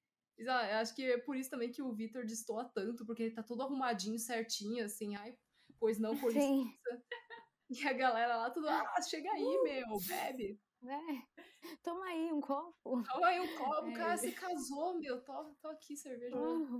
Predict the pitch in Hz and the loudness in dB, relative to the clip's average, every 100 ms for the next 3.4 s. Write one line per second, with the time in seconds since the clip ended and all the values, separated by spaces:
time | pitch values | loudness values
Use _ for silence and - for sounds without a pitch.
0 | 285 381 403 330 381 403 381 381 381 339 | 0 0 -2 -2 -4 -6 -8 -8 -8 -8
1 | 302 277 262 262 262 247 - 254 247 240 | -6 -2 -2 2 2 0 0 0 0 -4
2 | 233 - 214 208 196 196 190 - _ - | -6 -10 -8 -6 -6 -8 -12 -18 _ -12
3 | 226 214 208 196 | -10 -8 -10 -12